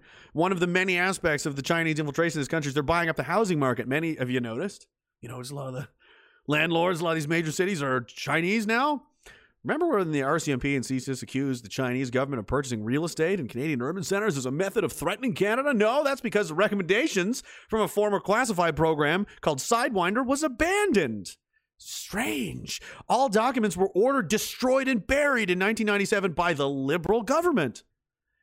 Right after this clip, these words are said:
So strange. Turns out we were as anxious to build ties with China then as we are now. Hmm. Despite our national spy services ag-, advising against that, well, this is what would happen to real estate. And we, uh,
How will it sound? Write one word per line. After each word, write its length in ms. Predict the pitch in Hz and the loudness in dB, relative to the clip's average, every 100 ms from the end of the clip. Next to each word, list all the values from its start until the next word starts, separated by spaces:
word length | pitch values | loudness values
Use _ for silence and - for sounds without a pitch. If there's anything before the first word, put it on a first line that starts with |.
| _ | _
So 500 | - - - 170 269 | -12 -6 -4 -4 -4
strange. 1300 | 311 - - - 269 - 349 330 262 208 170 120 - - - | -6 -10 -14 -6 -4 0 0 0 0 -2 -6 -6 -8 -12 -16
Turns 380 | - 262 320 233 | 0 2 2 2
out 220 | 285 311 | 2 2
we 100 | 226 | 2
were 160 | 214 196 | 2 2
as 100 | 185 | 0
anxious 360 | 196 214 247 226 | 0 0 2 0
to 100 | 196 | 0
build 220 | 170 202 | 0 0
ties 280 | 175 196 202 | 0 0 2
with 140 | 170 156 | 0 -2
China 360 | 185 196 180 | 0 2 0
then 280 | 139 147 208 | 0 2 2
as 100 | 254 | 2
we 140 | 262 | 2
are 160 | 277 294 | 2 0
now. 500 | 320 370 370 147 101 - _ _ - | 0 2 2 2 -2 -10 _ _ -12
Hmm. 560 | 494 523 320 180 131 - - - | -6 0 0 0 -2 -8 -14 -8
Despite 400 | 226 240 339 311 | -6 -2 0 2
our 80 | 175 | 2
national 440 | 185 262 285 190 | 2 0 0 -2
spy 300 | - 226 277 | -2 0 0
services 480 | 294 180 151 151 190 - | 0 0 0 0 -4 -2
ag-, 400 | 185 135 214 214 | -4 0 0 0
advising 420 | 165 226 240 233 | 0 2 2 0
against 640 | 233 156 233 285 311 - | -2 0 2 2 0 -2
that, 420 | 160 143 151 240 - _ _ _ _ _ | 0 2 2 0 -8 _ _ _ _ _
well, 560 | 247 294 302 294 269 - | 0 2 2 0 -2 -4
this 240 | 190 220 | -2 -2
is 80 | 208 | -2
what 120 | 185 | 0
would 100 | 196 | 2
happen 220 | 180 165 175 | 2 2 0
to 80 | 165 | 0
real 200 | 151 135 | 0 0
estate. 300 | - 117 117 | 2 2 2
And 100 | 165 | 0
we, 160 | |
uh, 60 | 156 | -2